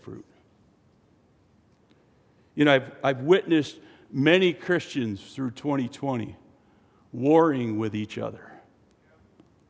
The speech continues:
And it breaks my heart. And if it breaks my heart, I know it breaks God's heart.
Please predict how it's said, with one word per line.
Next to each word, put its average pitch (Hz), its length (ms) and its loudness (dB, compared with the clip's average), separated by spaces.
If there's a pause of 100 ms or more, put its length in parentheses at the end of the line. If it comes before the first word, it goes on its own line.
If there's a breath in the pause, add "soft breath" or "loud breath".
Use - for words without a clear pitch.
(1500)
And 160 160 0
it 160 100 -6
breaks 156 300 6
my 151 180 2
heart. 156 280 2
And 120 80 -2
if - 100 -2
it 190 120 2
breaks 185 280 2
my 151 200 4
heart, 139 220 2
I 139 100 2
know 135 220 0
it 107 100 -6
breaks 101 280 -6
God's 101 340 -12
heart. - 260 -20